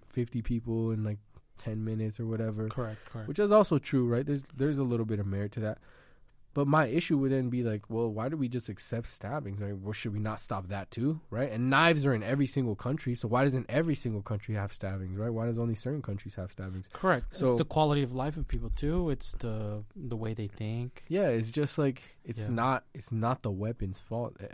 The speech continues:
Speaker 1: people are gonna kill each other with things as long as they have a motive, right? I can
Speaker 2: Mm-hmm.
Speaker 1: kill you with my bare hands, and it's just like, if I really wanted to, I can kill you with my bare hands, and no,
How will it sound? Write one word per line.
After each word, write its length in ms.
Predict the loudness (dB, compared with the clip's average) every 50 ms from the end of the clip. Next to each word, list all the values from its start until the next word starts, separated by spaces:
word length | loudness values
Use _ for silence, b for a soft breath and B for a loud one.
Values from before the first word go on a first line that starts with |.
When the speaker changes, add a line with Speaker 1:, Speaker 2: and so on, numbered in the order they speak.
| -6
Speaker 1:
people 260 | -2 0 0 4 6 4
are 80 | 6
gonna 220 | 6 4 4 2 2
kill 260 | 0 -2 0 0 0
each 160 | 0 0 0
other 160 | 0 0 0
with 160 | 0 -2 -4 -4
things 360 | -2 -2 -2 -2 -2 -2 -6
as 140 | -6 -6 -4
long 180 | -2 0 0 0
as 60 | 0
they 60 | -2 -2
have 160 | -2 -2 -4
a 40 | -4
motive, 380 | -4 -4 -4 -4 -6 -6 -6
right? 180 | -6 -6 -6 -6 B B B B B B
I 0 |
can 80 | -2
Speaker 2:
Mm-hmm. 220 | 0 2 2 2 2
Speaker 1:
kill 140 | 4 4 4
you 40 | 4
with 60 | 6
my 120 | 4 4 4
bare 220 | 4 4 4 4
hands, 460 | 4 4 4 4 4 4 2 2 0
and 140 | 0 0 0
it's 160 | 0 0 0
just 220 | -2 -4 -2 0 0
like, 200 | 0 0 -2 -6 B B B B B
if 80 | 0 2
I 40 | 4
really 220 | 8 10 12 12 12
wanted 280 | 12 8 6 6 6
to, 100 | 4 4
I 40 | 4
can 120 | 4 2
kill 140 | 2 4 4
you 100 | 4 6
with 60 | 6
my 80 | 4 4 4
bare 160 | 4 4 4 6
hands, 280 | 4 4 4 4 2
and 380 | 2 2 0 0 -2 -2 -2 0
no, 300 | 0 0 0 0 -2 -4